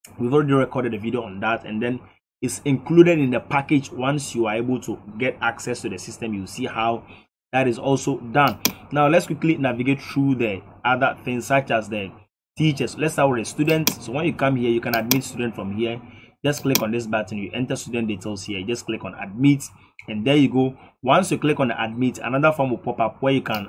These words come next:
assign student to a class, and this is how the form looks like. Okay, you just enter the student I D here. Let's say I just enter one here. When I pull this data, I get the student details, and then whether the student is promoted or repeated or whatsoever, I'll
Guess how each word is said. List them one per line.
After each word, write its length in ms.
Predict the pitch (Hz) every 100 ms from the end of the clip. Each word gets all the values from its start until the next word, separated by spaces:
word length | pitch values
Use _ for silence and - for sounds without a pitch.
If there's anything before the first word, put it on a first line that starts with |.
| -
assign 400 | - - 143 143
student 320 | 139 123 127 113
to 80 |
a 40 | 104
class, 320 | - 110 101
and 140 | 110 135
this 80 |
is 120 | 135 113
how 180 | 120
the 80 | 117
form 200 | 101 120 113
looks 180 | 107
like. 360 | 107 87 85 - _ _ _ _ -
Okay, 340 | 110 117 110 - - -
you 80 | 120
just 220 | 165 156
enter 160 | 143
the 100 | 139
student 300 | - 135 135 131
I 140 | 120
D 100 | 117
here. 100 | 113
Let's 140 | 123 139
say 80 | 117
I 60 |
just 220 | 127 135
enter 240 | 123 117 120
one 200 | 110 107
here. 100 | 107
When 140 | 139
I 80 | 123
pull 220 | - 135
this 200 | 131 127
data, 240 | 110 107 110
I 140 | 101
get 160 | 127 131
the 60 |
student 320 | - 120 120
details, 360 | 107 95 101 101
and 180 | 95 107
then 140 | 117 113 - _ _ _ _ -
whether 240 | - 143 160
the 80 | 131
student 240 | 139 147
is 100 | 123
promoted 480 | - 127 127 127 127
or 200 | 123 113
repeated 480 | 110 143 151 131 113
or 60 | 110
whatsoever, 540 | 135 135 131 117 107
I'll 400 | 107 98 98 -